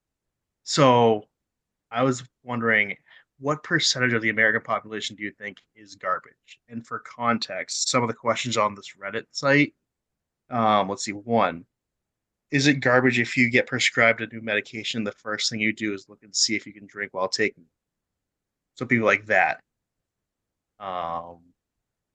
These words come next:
is it garbage to add lime juice to a non-Mexican light beer like Coors Light? People like that. Um,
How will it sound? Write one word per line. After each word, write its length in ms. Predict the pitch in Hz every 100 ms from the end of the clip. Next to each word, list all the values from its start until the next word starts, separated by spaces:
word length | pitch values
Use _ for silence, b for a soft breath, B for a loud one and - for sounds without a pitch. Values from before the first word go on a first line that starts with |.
| _ _ _ _ _ _ _ _ _ _ -
is 140 | 123
it 100 | 123
garbage 440 | 117 113 113 110
to 100 | -
add 160 | 113 113
lime 280 | 113 107 107
juice 240 | 120 110
to 100 | -
a 40 | 104
non-Mexican 720 | 104 101 101 101 - 113 107
light 220 | 98 95
beer 160 | 107 107
like 200 | 98 92 _
Coors 240 | 107 95 101
Light? 300 | 95 71 - _
People 220 | - _ 90
like 180 | 90 -
that. 320 | 101 92 80 - _ - - - _ _ _ _ _ _ _ _ _ _ _ _ _ _ _ _ -
Um, 560 | 110 107 101 98 101